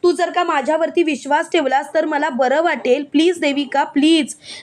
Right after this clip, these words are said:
त्यावेळेला लगेच देविका बोलते, "मला कोणावरतीही विश्वास ठेवायचा नाही.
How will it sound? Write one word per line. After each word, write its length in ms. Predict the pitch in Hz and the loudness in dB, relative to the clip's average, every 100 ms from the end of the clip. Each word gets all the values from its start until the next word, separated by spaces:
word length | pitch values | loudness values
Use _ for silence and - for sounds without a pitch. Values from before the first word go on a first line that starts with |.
| - | -2
त्यावेळेला 360 | 269 269 285 285 | 0 2 0 0
लगेच 340 | 262 294 269 | -4 -4 -2
देविका 420 | 254 254 277 302 | -2 0 0 0
बोलते, 380 | 294 302 269 254 | 0 -2 0 0
"मला 320 | 285 254 285 | 0 -2 -2
कोणावरतीही 800 | 294 294 269 294 277 277 302 320 | -2 -2 0 0 0 -2 0 0
विश्वास 480 | 311 226 254 294 294 | 0 -2 -2 -2 0
ठेवायचा 440 | 277 247 240 285 | 0 2 0 -2
नाही. 420 | 277 240 269 277 | -2 -4 -6 -10